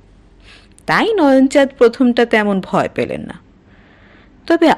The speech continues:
আধো ঘুমের মধ্যে তার মনে হয়েছিল শব্দটা হয়েছে জানালায়। জানালার শিকে কেউ যেন টুং করে একটা শব্দ করেছে।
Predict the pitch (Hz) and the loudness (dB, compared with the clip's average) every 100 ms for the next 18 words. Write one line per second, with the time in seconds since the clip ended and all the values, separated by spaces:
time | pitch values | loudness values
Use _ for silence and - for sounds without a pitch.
0 | - 165 165 - 302 302 330 339 330 302 | 0 0 0 0 -2 2 2 4 4 4
1 | 277 302 294 277 254 226 233 254 269 262 | 2 0 2 2 4 4 4 4 2 2
2 | - 226 170 170 - - - - - - | 0 0 0 -2 -10 -20 -20 -20 -16 -10
3 | - - 151 - 233 311 - 311 302 - | -4 -4 -4 -6 -4 -2 0 0 -2 -2
4 | 311 294 - 185 180 185 - - - _ | -2 -2 -2 -4 -4 -6 -8 -14 -18 _
5 | _ _ _ _ _ _ _ _ _ - | _ _ _ _ _ _ _ _ _ -8
6 | 175 170 165 170 170 - 185 - 180 139 | -4 -2 -2 0 0 -2 -4 -2 -2 -4
7 | - - - - 226 220 226 220 - 311 | -10 -20 -14 0 2 4 2 0 -2 0
8 | 330 330 320 294 208 180 170 - 160 - | 2 2 0 0 0 2 -2 -4 -8 -4
9 | 151 151 - - - - - | -4 -6 -10 -10 -12 -12 -18